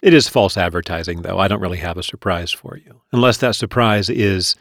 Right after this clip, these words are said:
this episode is running late. So, as I said, I was gonna be on vacation,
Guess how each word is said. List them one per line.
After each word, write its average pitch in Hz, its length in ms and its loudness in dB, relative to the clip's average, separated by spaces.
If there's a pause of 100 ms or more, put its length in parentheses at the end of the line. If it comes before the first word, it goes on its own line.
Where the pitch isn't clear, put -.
(420)
this 131 180 2
episode 135 520 2
is 104 260 0 (380)
running 104 260 2
late. 92 400 0 (1300)
So, 139 340 6 (840)
as 180 160 4
I 147 80 6
said, 135 320 4
I 123 100 2
was 120 100 4
gonna 131 140 0
be 117 140 4
on 107 120 4
vacation, 101 680 0